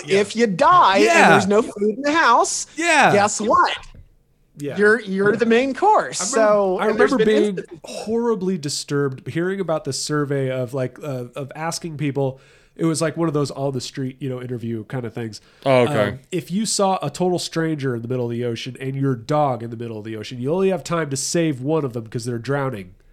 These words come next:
Speaker 1: Uh, which would you do? And people were, like, honestly thinking about it, like, "Oh, you know, I, I, I, I love my dog, and it's just a complete stranger." And it was, I remember losing my mind, thinking, "That's human life. It's human life and a dog. What do you?"
Speaker 3: You would hate, you would hate the website, the, the dog. What's the, the website?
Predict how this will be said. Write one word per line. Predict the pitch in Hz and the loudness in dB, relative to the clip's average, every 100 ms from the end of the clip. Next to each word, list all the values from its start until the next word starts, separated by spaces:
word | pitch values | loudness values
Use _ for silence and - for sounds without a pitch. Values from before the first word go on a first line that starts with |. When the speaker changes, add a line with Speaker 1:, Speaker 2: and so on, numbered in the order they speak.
| _ - | _ -6
Speaker 1:
Uh, | 139 127 | -4 -2
which | 151 147 | -2 -2
would | 156 | -4
you | 127 | -4
do? | 151 139 | -4 -4
And | 131 | -4
people | 156 151 | -4 -2
were, | 147 127 | 0 0
like, | 131 - | -2 -6
honestly | 127 123 - 127 | -6 -6 -4 -6
thinking | - 190 185 | -6 -6 -6
about | 98 92 | -8 -8
it, | 101 | -10
like, | 110 | -10
"Oh, | 131 | -8
you | 143 143 | -6 -6
know, | 98 | -8
I, | 107 117 113 - | -8 -8 -10 -12
I, | 131 | -10
I, | 131 117 | -8 -8
I | - | -8
love | 127 139 | -6 -6
my | 117 | -6
dog, | 135 156 117 | -4 -4 -4
and | |
it's | 127 - | -6 -4
just | 196 - | -6 -6
a | |
complete | 131 120 151 - | -8 -8 -8 -8
stranger." | 156 185 135 | -6 -4 -4
And | 127 147 | -8 -10
it | 151 | -10
was, | 147 - | -12 -10
I | 170 | -8
remember | 175 185 | -6 -4
losing | 165 175 180 185 | -2 -2 -2 -4
my | 180 | -6
mind, | 214 240 | -6 -8
thinking, | 180 185 | -6 -6
"That's | 208 202 | -6 -8
human | - 285 - 165 | -4 -4 -4 -6
life. | 233 294 143 - _ | -4 -4 -4 -8 _
It's | 190 254 | -4 -2
human | 330 190 | -2 -2
life | 220 285 - | -2 -4 -4
and | 202 | -8
a | 190 | -8
dog. | 127 175 254 247 113 98 | -6 -6 -4 -6 -8 -10
What | 170 | -8
do | 269 | -6
you?" | 254 | 4
Speaker 3:
You | 151 | 8
would | 175 | 8
hate, | 123 135 135 131 | 6 2 2 -2
you | 135 135 | -4 0
would | 131 | 0
hate | 104 120 120 | 0 -4 -4
the | |
website, | 110 107 101 - 101 98 _ | -4 -4 -4 -4 -4 -6 _
the, | - 90 | -16 -14
the | - | -14
dog. | 98 98 95 95 - _ - | -10 -6 -6 -8 -14 _ -18
What's | 101 | -16
the, | 95 87 110 | -16 -18 -16
the | |
website? | 92 85 87 90 | -16 -16 -16 -18